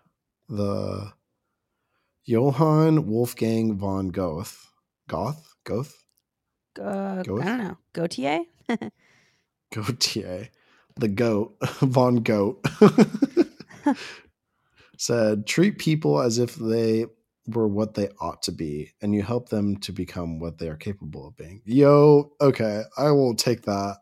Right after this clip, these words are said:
Speaker 1: I definitely try that.
Speaker 2: Yeah.
Speaker 1: I, like, definitely love helping people be what they're meant to be.
Speaker 2: Yeah. Maybe that's more you.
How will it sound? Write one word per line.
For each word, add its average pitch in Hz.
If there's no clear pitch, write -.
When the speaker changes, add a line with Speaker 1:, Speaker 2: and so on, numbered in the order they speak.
Speaker 1:
I 117
definitely 113
try 80
that. -
Speaker 2:
Yeah. 165
Speaker 1:
I, 123
like, 131
definitely 104
love 92
helping 90
people 82
be 82
what 78
they're 82
meant 71
to -
be. 98
Speaker 2:
Yeah. 196
Maybe 202
that's 202
more 196
you. 185